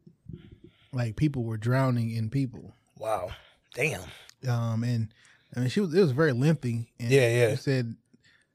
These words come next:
Speaker 1: I guess it was so many people packed together, like, you couldn't move at all.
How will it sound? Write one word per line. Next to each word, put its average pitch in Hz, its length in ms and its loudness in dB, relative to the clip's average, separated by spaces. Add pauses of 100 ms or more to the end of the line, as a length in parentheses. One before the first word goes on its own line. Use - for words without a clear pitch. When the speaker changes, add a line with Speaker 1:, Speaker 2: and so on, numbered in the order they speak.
(320)
Speaker 1:
I 123 100 -8
guess 131 240 -2 (260)
it 139 80 -10
was 127 120 -12
so 170 200 0
many 180 200 4
people 135 480 0 (100)
packed 147 280 2
together, 120 640 -2 (120)
like, 120 280 -4
you 135 80 0
couldn't 139 300 2
move 151 680 2
at 127 140 0
all. 185 340 0